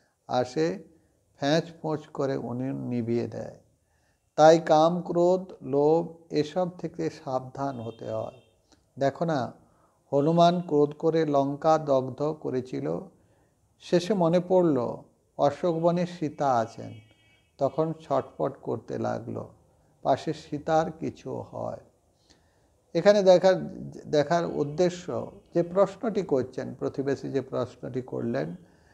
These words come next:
আমরা সচরাচর এইরকমই প্রশ্ন করি, কিন্তু অনেক সময় অনেকে কি হয়, রেগে যান। কিন্তু শ্রীরামকৃষ্ণদেব এখানে ক্রোধের কোনো স্থান নেই,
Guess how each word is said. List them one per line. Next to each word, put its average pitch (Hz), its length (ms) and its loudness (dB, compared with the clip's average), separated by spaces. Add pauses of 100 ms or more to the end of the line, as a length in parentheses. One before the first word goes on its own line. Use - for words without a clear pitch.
(340)
আমরা 180 320 6
সচরাচর 185 800 0 (460)
এইরকমই 208 440 2
প্রশ্ন 135 560 0
করি, - 320 -14 (960)
কিন্তু 208 220 6
অনেক 208 300 8
সময় 214 300 -2
অনেকে 190 380 0
কি 190 220 -4
হয়, 160 360 0 (440)
রেগে 160 420 4
যান। 113 280 -8 (1200)
কিন্তু 185 240 4
শ্রীরামকৃষ্ণদেব 196 1000 4
এখানে 175 720 -4 (120)
ক্রোধের 185 460 -2
কোনো 165 360 -4
স্থান 160 640 -10
নেই, 113 240 -14